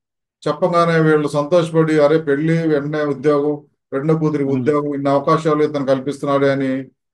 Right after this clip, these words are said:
Speaker 1: కొంచెం ఆశపడి ముందుకెళ్ళడం జరిగింది సార్. ముందుకెళ్ళంగానే
Speaker 2: Okay.
Speaker 1: ఇతను చేసిన పని ఏంటంటే, "ఒక త్రీ లాక్స్ మీరు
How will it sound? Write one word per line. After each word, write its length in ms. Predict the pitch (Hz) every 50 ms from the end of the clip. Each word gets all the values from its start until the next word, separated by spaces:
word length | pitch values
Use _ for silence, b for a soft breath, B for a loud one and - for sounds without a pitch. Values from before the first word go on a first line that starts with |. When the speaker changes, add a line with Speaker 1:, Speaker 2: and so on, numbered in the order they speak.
| _ _
Speaker 1:
కొంచెం 240 | - 139 127 143 135
ఆశపడి 720 | 131 147 160 160 160 160 170 156 143 139 139 135 139 139 - _ _ _ _ _ _ _ _ _ _ _ _ _ _ _ _ _
ముందుకెళ్ళడం 560 | 139 151 165 185 208 208 196 196 185 185 190 165
జరిగింది 320 | 165 151 147 143 139 123
సార్. 200 | 107 104 101 90 - _ _ _ _ _ -
ముందుకెళ్ళంగానే 760 | 139 160 190 185 185 185 185 185 180 180 175 165 - 151 147 147
Speaker 2:
Okay. 120 | 143 143 - _ _ _ _ _ _ _ _ _ _ _ 139
Speaker 1:
ఇతను 200 | 135 165 170 165
చేసిన 440 | 160 165 180 185 185 208 196 190 190 180 175 170 170 170 165 160 160 156 156 151 151 151 147 143 147
పని 180 | 156 156 180
ఏంటంటే, 280 | 180 160 160 170 165 190
"ఒక 240 | 170 165 160 156 160
త్రీ 160 | 160 160 170
లాక్స్ 380 | 165 160 170 196 196 190 - 196
మీరు 580 | 185 175 170 160 156 156 147 139 131 123 127